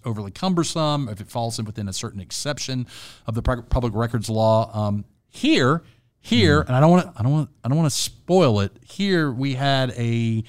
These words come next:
Speaker 1: individual that worked for the A G's office who may or may not have said some comments to another individual that falled within a,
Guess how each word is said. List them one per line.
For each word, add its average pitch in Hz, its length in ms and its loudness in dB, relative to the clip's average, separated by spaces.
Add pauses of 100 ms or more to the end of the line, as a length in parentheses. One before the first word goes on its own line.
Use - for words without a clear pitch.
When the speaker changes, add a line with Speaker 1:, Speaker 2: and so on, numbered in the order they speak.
(400)
Speaker 1:
individual 175 420 4
that 147 160 0
worked 143 220 2
for 156 120 -4
the 139 240 -2
A 131 120 0
G's 123 240 0
office 117 480 0
who 117 100 2
may 127 260 2
or 147 120 2
may 135 120 2
not 127 220 2
have 117 140 -2
said 113 260 -4
some 110 140 -2
comments 170 560 0
to 123 180 -2
another 156 300 2
individual 127 560 2
that 113 180 -2
falled 120 340 -4
within 110 220 -2
a, 101 100 -4